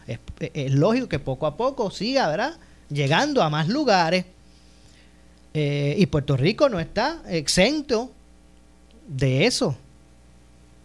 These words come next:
Es más, siendo un destino turístico de muchos,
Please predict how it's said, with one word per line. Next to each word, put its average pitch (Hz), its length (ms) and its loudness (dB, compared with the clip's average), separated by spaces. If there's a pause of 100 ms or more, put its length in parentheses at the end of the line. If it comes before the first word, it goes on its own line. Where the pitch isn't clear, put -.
(880)
Es 131 140 2
más, 202 200 4
siendo 165 260 0
un 170 60 0
destino 185 380 2
turístico 185 560 2
de 160 100 2
muchos, 202 600 -2